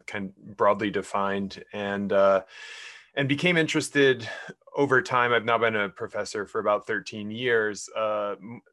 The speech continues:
more and more in kind of the decision-making that goes into design. So less about the, the physical stuff that we make and, and much more about the thought processes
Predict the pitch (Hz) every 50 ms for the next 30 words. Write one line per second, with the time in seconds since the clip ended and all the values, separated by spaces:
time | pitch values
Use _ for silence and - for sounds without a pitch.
0 | _ - 131 131 139 139 135 131 127 123 120 120 120 117 117 113 110 - - 104
1 | 110 107 107 107 101 95 - - 117 107 101 101 98 92 90 85 _ _ - 117
2 | 107 101 98 98 95 92 - _ _ _ _ _ _ - 117 - - 131 127 104
3 | 117 107 104 107 104 - 110 104 104 101 98 92 - 107 104 101 - - 92 113
4 | 113 - 131 143 139 139 113 123 123 123 131 139 139 127 - - 98 92 95 98
5 | 92 - 101 90 95 92 92 - - 92 90 95 92 - 101 87 - - 104 87
6 | 95 92 92 90 87 - - - - 92 95 - - - 98 - 95 95 92 92
7 | 98 95 92 90 87 - 98 92 92 95 - 95 98 95 95 95 92 95 - -
8 | 104 107 101 95 - - 98 95 95 92 92 90 92 92 92 - - 98 90 -
9 | 110 101 92 - - 107 92 92 - - - 98 90 - - 104 95 95 92 87
10 | -